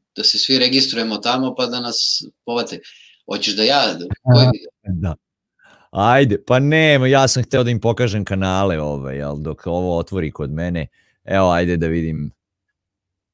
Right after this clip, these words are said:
Speaker 2: Dobro, nije ni bitno, ja, znaš mene, ja hoću da pohvalim ljude, da šerujem sad njihov kanal i sve, ali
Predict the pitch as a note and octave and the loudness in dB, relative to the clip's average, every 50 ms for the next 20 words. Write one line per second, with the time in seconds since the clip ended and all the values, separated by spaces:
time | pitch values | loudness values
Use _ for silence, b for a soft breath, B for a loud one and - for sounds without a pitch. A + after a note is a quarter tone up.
0 | _ _ _ _ _ _ _ _ _ _ _ _ _ _ _ _ _ _ _ _ | _ _ _ _ _ _ _ _ _ _ _ _ _ _ _ _ _ _ _ _
1 | _ _ _ _ _ _ _ _ _ _ - - - - - G2+ A#2+ D#3+ D#3 A#2+ | _ _ _ _ _ _ _ _ _ _ -18 -18 -14 -12 -8 0 2 2 2 4
2 | F#2+ G#2+ G#2 G#2+ A2+ A#2+ A#2 A#2 A2+ F2+ A#2+ A2+ - - E2+ F2 F#2 F#2 F#2 F2+ | 2 2 2 4 4 4 4 4 4 4 2 2 2 0 -2 0 0 0 0 0
3 | F2+ F2+ A#2 A2+ F#2+ - - E2+ D#2 C#2+ C#2 D#2+ E2+ E2 - - F#2+ F#2 - - | -2 -2 -2 -2 -2 -4 -6 -6 -6 -6 -4 -4 -4 -4 -2 -2 -2 -2 -2 -4
4 | E2+ F2+ - - F#2 F2+ E2+ G2 F#2+ F2+ F2+ F2 E2 E2 F2+ F#2 F#2 F2+ E2 F2+ | -6 -6 -2 -2 -2 -2 0 0 -2 -2 -2 -4 -4 -4 -2 -2 -2 -2 -4 -4
5 | F2 E2+ E2+ E2 D#2 - - F#2 F2 E2 E2+ E2 D#2+ D#2 - E2 D#2 D#2+ D#2+ D#2 | -4 -4 -6 -6 -6 -6 -4 -4 -4 -4 -4 -6 -6 -6 -6 -6 -6 -6 -8 -8
6 | - D#2 B1+ - - E2 D#2+ E2+ F2 E2+ D#2+ D2+ C2+ C2 - - - F2 D2+ C#2+ | -10 -12 -12 -8 -8 -6 -4 -4 -4 -4 -4 -6 -8 -8 -10 -8 -6 -6 -6 -6
7 | C#2+ b b b b b b b b - C#2+ C#2 C#2 C#2 C#2 C2 B1 - | -8 b b b b b b b b -12 -10 -10 -8 -8 -8 -10 -12 -12